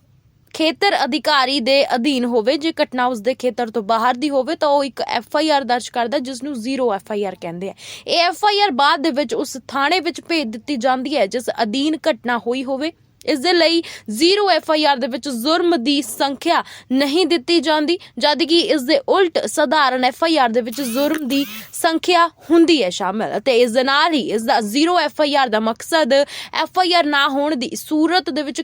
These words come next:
ਘਟਨਾ ਵਾਲੀ ਥਾਂ ਤੋਂ ਸਬੂਤ ਨਾ ਗਾਇਬ ਹੋ ਜਾਣ ਦੇ ਲਈ ਹੁੰਦਾ ਹੈ। ਇਸ ਦੇ ਲਈ ਦੂਜਾ ਥਾਣਾ ਸੰਬੰਧਿਤ ਥਾਣਾ ਖੇਤਰ ਨੂੰ ਚੌਕਸ ਕਰਦਾ ਹੈ। ਜ਼ੀਰੋ ਐਫ ਆਈ ਆਰ ਔਰਤਾਂ ਖਿਲਾਫ ਅਪਰਾਧਿਕ ਮਾਮਲਿਆਂ ਦੇ ਵਿੱਚ ਵਧੇਰੇ ਸਹਾਈ ਸਾਬਤ ਹੁੰਦੀ ਹੈ। ਆਮ ਐਫ ਆਈ ਆਰ ਦੇ ਉਲਟ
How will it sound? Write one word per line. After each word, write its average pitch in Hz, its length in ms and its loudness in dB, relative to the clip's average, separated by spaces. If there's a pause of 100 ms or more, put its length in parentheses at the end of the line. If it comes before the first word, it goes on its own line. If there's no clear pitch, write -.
ਘਟਨਾ 262 240 -2
ਵਾਲੀ 247 260 0
ਥਾਂ 269 240 0
ਤੋਂ 294 140 -8
ਸਬੂਤ 254 440 -6
ਨਾ 247 280 0
ਗਾਇਬ 262 320 0
ਹੋ 240 160 -2
ਜਾਣ 240 280 -2
ਦੇ 208 120 -6
ਲਈ 202 120 -6
ਹੁੰਦਾ 226 280 -2
ਹੈ। - 60 -6 (960)
ਇਸ 269 120 -6
ਦੇ 320 100 2
ਲਈ 339 100 2
ਦੂਜਾ 294 500 0
ਥਾਣਾ 285 280 0
ਸੰਬੰਧਿਤ 254 600 -2
ਥਾਣਾ 254 320 0 (280)
ਖੇਤਰ 311 340 0
ਨੂੰ 277 160 -2
ਚੌਕਸ 277 420 0
ਕਰਦਾ 277 300 0
ਹੈ। 294 60 2 (280)
ਜ਼ੀਰੋ 359 340 2
ਐਫ 349 240 0
ਆਈ 330 140 2
ਆਰ 294 100 4
ਔਰਤਾਂ 285 420 2
ਖਿਲਾਫ 285 440 0
ਅਪਰਾਧਿਕ 262 500 -2
ਮਾਮਲਿਆਂ 262 420 -2
ਦੇ 233 100 -4
ਵਿੱਚ 226 200 -10
ਵਧੇਰੇ 240 400 0
ਸਹਾਈ 226 420 -4
ਸਾਬਤ 214 420 -4
ਹੁੰਦੀ 233 360 -4
ਹੈ। 269 100 -6 (280)
ਆਮ 294 260 0
ਐਫ 294 200 -2
ਆਈ 277 140 0
ਆਰ 247 120 2
ਦੇ 190 120 -6
ਉਲਟ 277 320 -2